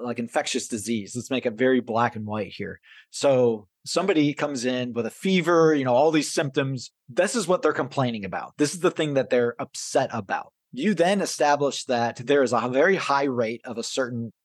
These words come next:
microbe in this individual. Uh, so you're, you're making a correlation between those two. Then you're going to do an intervention of an,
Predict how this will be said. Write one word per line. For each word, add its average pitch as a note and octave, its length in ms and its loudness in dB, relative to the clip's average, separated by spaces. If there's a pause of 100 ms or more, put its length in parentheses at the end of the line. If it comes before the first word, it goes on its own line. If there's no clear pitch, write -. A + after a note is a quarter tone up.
microbe A2+ 600 0
in G#2+ 180 -6
this G#2+ 260 -8
individual. G#2+ 680 -6 (140)
Uh, A#2 320 2
so C3+ 200 2
you're, B2+ 380 2
you're A#2+ 180 -4
making D3+ 280 2
a C#3 60 4
correlation C3 560 2
between A#2+ 340 -4
those A2 260 -6
two. F2 340 -8
Then F3 380 0
you're F3+ 140 6
going C#3+ 220 2
to C#3 80 -4
do C3+ 180 2
an B2 80 -2
intervention B2 600 -2
of A2 240 -4
an, G#2 160 -8